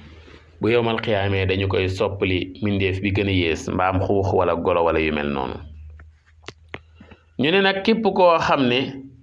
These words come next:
Ibnu Abbas a wax de, Nee na day jàng Alquraan, bu yomal xiyaamee kenn du ko soppali golo,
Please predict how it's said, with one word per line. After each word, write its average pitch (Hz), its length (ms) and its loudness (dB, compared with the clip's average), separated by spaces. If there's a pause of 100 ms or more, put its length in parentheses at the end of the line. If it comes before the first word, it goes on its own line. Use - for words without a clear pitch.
(440)
Ibnu 110 200 2
Abbas 139 480 2
a 180 60 4
wax 175 140 2
de, 165 120 4 (840)
Nee 117 100 2
na 143 100 2
day 151 260 4
jàng 170 240 2
Alquraan, 131 640 2 (760)
bu 110 120 0
yomal 117 320 2
xiyaamee 98 720 0
kenn 156 260 0
du 110 80 -2
ko 104 120 0
soppali 95 480 0
golo, 80 280 0